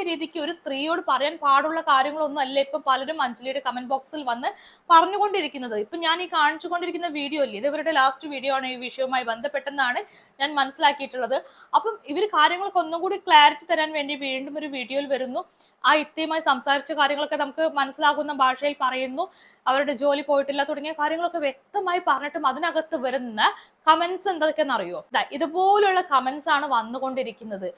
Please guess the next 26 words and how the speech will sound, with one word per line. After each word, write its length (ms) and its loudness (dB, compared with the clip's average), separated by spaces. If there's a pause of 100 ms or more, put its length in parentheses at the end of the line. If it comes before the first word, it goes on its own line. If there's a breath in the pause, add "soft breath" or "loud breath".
(260 soft breath)
അപ്പൊ 140 2
ഇതിനകത്ത് 480 4
എന്താണ് 400 2
അഞ്ജലി 380 0
ചെയ്തിട്ടുള്ള 460 -2
തെറ്റെന്ന് 460 -6
പറയുന്നത്? 480 -2 (880)
എനിക്ക് 300 2
മനസ്സിലാവുന്നില്ല. 560 2
ഇപ്പൊ 140 -4
ഞാൻ 240 2
അഞ്ജലിയുടെ 440 0
കൂടെ 200 -2
നിൽക്കേണ്ട 280 -2
അവസ്ഥയായിട്ടുണ്ട്. 640 -2
കാരണം 400 2
ഒരു 120 -2
വ്യക്തി 280 -2
തെറ്റേറ്റു 640 -2
പറഞ്ഞു, 240 2
ഇതിൽ 180 -2
കൂടുതൽ 340 0
ആ 60 4
വ്യക്തി 320 -2
എന്താണ് 500 2
ചെയ്യേണ്ടത്? 560 0